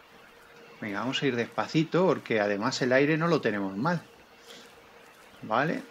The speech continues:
a ver si, según se han espantado, a lo mejor vuelven otra vez. A ver si los colas blancas han quedado por aquí, míralo.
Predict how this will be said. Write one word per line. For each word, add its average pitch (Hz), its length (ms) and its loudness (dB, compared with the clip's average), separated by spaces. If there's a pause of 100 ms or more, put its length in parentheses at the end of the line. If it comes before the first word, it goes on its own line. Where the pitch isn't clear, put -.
(300)
a 110 100 -4
ver 127 140 0
si, 156 340 2 (1300)
según 127 600 -2 (580)
se - 260 -4
han 139 100 2
espantado, 143 760 2
a 143 40 4
lo 127 100 2
mejor 135 320 -2
vuelven 131 380 2
otra 123 240 0
vez. 143 240 0 (100)
A 113 120 -6
ver 131 140 -4
si - 320 -4 (140)
los - 160 -6
colas 143 360 -2
blancas 135 460 -4
han 127 120 -2
quedado 131 240 -2
por 123 200 -4
aquí, 120 280 -2
míralo. 127 480 0